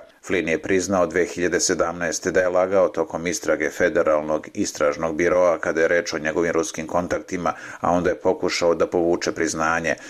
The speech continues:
Trump je smenio Flynna nakon što su procurili informacije da je tajno pregovarao sa ruskim ambasadorom u Washingtonu krajem dve hiljade šesnaeste o ukidanju američkih sankcija Moskvi,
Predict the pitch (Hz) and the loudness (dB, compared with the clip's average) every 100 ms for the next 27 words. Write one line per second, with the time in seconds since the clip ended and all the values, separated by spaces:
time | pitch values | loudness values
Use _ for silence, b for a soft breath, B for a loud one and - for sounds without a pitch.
0 | B B - 69 58 62 - 76 78 76 | B B -8 -8 -6 -6 -4 -2 -2 0
1 | 67 - 85 92 90 85 - 85 90 85 | -2 -2 -2 -2 -2 -4 -4 -4 -2 0
2 | 92 - 82 - 92 90 87 82 - 85 | 0 0 0 0 2 2 0 -2 -4 0
3 | 85 85 - 90 78 92 87 - 92 87 | 0 0 0 0 2 2 0 0 0 0
4 | 82 - 82 85 80 82 85 78 - 78 | -2 -4 -2 2 4 4 4 2 0 0
5 | 85 - 82 80 78 82 - 85 76 76 | 0 -2 -4 -2 2 2 2 2 2 0
6 | 82 82 90 - 85 - 73 67 80 80 | 2 2 2 0 -4 -4 -4 -4 -2 -4
7 | 73 78 - 80 78 76 87 85 - 90 | -2 -4 -2 0 0 0 -2 -2 -4 -4
8 | 73 - 80 71 82 - 85 82 82 80 | -4 0 2 4 2 0 0 0 0 0
9 | 80 82 78 - 73 78 80 76 73 78 | 0 0 -2 -4 -2 -2 -4 -2 -2 2
10 | 90 - 90 | 2 2 0